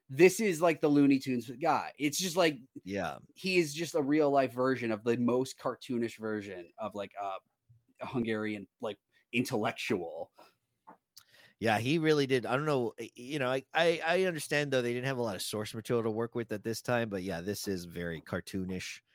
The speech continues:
Speaker 1: Yeah.
Speaker 2: Uh, but you can tell right away, like, oh, this guy's gonna d-, be important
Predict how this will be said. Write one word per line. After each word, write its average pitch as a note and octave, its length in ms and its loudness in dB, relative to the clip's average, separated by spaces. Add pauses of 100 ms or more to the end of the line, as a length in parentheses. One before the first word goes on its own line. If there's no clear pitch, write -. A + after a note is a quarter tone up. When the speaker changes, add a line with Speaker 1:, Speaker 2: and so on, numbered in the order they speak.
(360)
Speaker 1:
Yeah. C3+ 180 8
Speaker 2:
Uh, E2+ 260 0 (640)
but D#3 80 4
you D#3+ 60 2
can F3 120 4
tell G#3+ 180 10
right E3+ 160 10
away, C3+ 220 8
like, G2+ 200 0
oh, A#2 120 2
this A2 120 -4
guy's A#2+ 260 2
gonna G2+ 200 0
d-, E2+ 60 -12 (580)
be G2+ 200 0
important G2+ 560 0